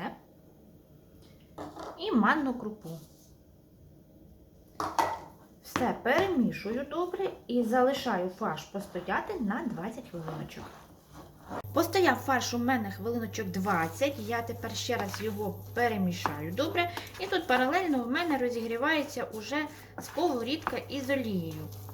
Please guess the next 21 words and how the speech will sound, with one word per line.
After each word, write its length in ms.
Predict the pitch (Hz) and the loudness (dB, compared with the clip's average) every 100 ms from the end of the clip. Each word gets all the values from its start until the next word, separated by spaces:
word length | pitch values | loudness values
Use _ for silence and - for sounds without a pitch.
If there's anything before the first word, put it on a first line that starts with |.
| - - - - | -10 -10 -10 -2
А 140 | 392 | 0
далі 260 | 262 233 214 | 2 2 0
вологими 720 | 196 233 247 196 185 185 185 | 2 4 4 4 4 2 2
руками 480 | 220 - 403 440 262 - - - | -2 0 2 4 0 -2 -14 -12
буду 320 | 226 330 370 269 | -4 0 2 2
формувати 680 | - 220 202 196 330 - | 0 -4 -4 -2 -2 -2
котлетки 640 | 220 294 320 185 160 - 185 | -4 -4 -4 -4 -6 -8 -4
бажаної 640 | 202 254 196 175 170 170 | 6 6 6 0 -4 -6
форми. 480 | 185 381 440 370 247 - - - - - - | -4 0 2 4 2 0 -12 -14 -14 -14 -8
Я, 140 | 349 381 | -2 0
як 200 | 277 208 | 0 0
зазвичай, 520 | 214 208 247 330 294 | -6 -6 -4 0 0
роблю 260 | 214 233 247 | 0 0 0
ось 100 | 196 | 0
такі 320 | - 190 269 - | -6 -4 -4 -4
продовгуваті. 840 | - 254 233 190 185 147 - - 180 - - - - - | -6 -2 -2 0 -2 -4 -6 -4 -4 -6 -10 -12 -12 -2
Котлетки 500 | - - 294 294 - | 2 6 8 6 4
я 360 | 320 262 339 320 | 2 4 6 6
обсмажую 520 | 311 - 277 208 190 190 | 2 0 0 2 0 2
на 240 | 247 294 | 6 6
середньому 680 | 247 254 262 233 180 185 185 | 6 2 0 0 0 0 0